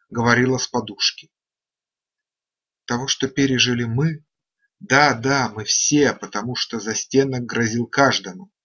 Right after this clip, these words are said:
не запечатлела ни одна литература. Шекспировские драмы, все эти эффектные злодейства, страсти, дуэли, мелочь,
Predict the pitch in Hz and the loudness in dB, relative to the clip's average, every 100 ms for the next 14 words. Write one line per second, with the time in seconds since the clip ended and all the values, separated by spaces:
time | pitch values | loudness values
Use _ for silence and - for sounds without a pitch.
0 | _ _ _ _ 123 123 123 135 127 117 | _ _ _ _ -6 -2 -2 0 2 2
1 | - 135 143 139 135 127 120 127 123 120 | 2 2 2 2 0 -2 -2 -4 -4 -4
2 | - 127 131 - 113 95 - _ _ _ | -4 -4 -4 -6 -6 -6 -14 _ _ _
3 | - - 120 - 139 - - - 135 131 | -4 -2 -2 0 2 2 0 -2 0 4
4 | 147 175 151 127 - 123 120 120 - 147 | 4 6 2 0 0 0 0 -4 2 0
5 | - 131 123 - 123 110 160 175 156 - | 0 -4 -4 -2 -2 0 0 0 -4 -8
6 | 101 - 120 131 127 - 110 113 127 139 | -12 -6 2 2 2 -4 -8 0 4 4
7 | 123 117 151 156 104 - - | 4 0 2 2 0 -4 -8